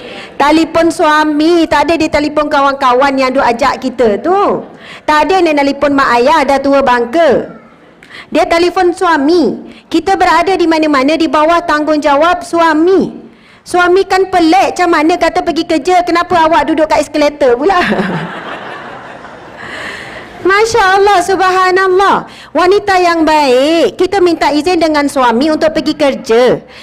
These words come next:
Suami reda kita pergi kerja. Bila ada urusan lain, kita nak pergi ke tempat lain yang tak berkaitan dengan kerja, waktu Jumaat tu kan waktu yang panjang, orang perempuan suka pergi shopping.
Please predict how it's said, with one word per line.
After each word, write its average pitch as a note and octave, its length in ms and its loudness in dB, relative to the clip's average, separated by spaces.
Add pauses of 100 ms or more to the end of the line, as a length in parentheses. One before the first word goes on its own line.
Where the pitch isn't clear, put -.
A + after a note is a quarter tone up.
(160)
Suami E4 400 2
reda E4+ 400 0
kita D4+ 240 -4
pergi C#4 240 -2
kerja. G#3+ 400 -2 (320)
Bila D#4+ 480 2
ada F#4 240 2
urusan E4 480 0
lain, D#4+ 400 0
kita D#4+ 240 -2
nak D4 160 -2
pergi F4 240 0
ke E4 80 -2
tempat D#4 320 0
lain D#4 320 2
yang D#4 80 0
tak D4 160 -2
berkaitan E4+ 400 -2
dengan D#4 240 0
kerja, B3 480 2 (240)
waktu D#4 320 0
Jumaat E4 320 0
tu F4 80 -4
kan F#4 160 0
waktu D#4+ 320 2
yang D4+ 160 0
panjang, C4+ 320 0
orang C#4+ 160 2
perempuan D#4 320 -2
suka F4 160 -4
pergi D4 320 -4
shopping. C4+ 480 -2